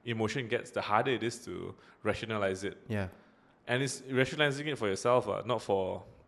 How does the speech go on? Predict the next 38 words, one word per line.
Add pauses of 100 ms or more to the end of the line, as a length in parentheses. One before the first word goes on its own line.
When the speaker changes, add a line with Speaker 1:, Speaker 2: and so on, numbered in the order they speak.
(120)
Speaker 1:
anybody
else.
Speaker 2:
Mm. (840)
Speaker 1:
So (200)
I
think
you're
right.
I,
I
had
this
conversation
with
my
friends,
so,
uh,
on
the
first
episode, (340)
uh,
about
understanding
our
emotions,
ah.
Speaker 2:
Uh-huh. (320)
Speaker 1:
There's
no
school
for
feelings,
ah.
Speaker 2:
Mm,
mm,
mm,